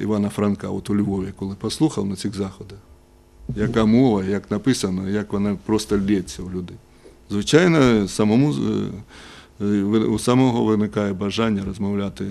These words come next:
українською мовою. Мені навіть, е, зараз простіше українською вже розмовляти. От я приїжджаю в регіони, де треба російською,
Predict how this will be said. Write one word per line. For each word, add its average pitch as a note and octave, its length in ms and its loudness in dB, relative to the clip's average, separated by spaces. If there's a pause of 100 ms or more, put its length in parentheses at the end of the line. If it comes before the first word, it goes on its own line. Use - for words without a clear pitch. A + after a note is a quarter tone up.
(300)
українською G2+ 560 -2
мовою. F2+ 200 -6 (520)
Мені A2+ 220 6
навіть, A#2 380 4
е, G2 100 -2 (720)
зараз G#2+ 420 0
простіше G#2 520 -4
українською F#2+ 580 -2
вже F2+ 120 -12
розмовляти. G#2 600 -6 (560)
От F#2 140 -4
я G#2+ 60 0
приїжджаю A2 640 2 (140)
в G2 40 -10
регіони, G#2 400 2
де G2 120 -4
треба G2+ 360 -2
російською, A2 580 0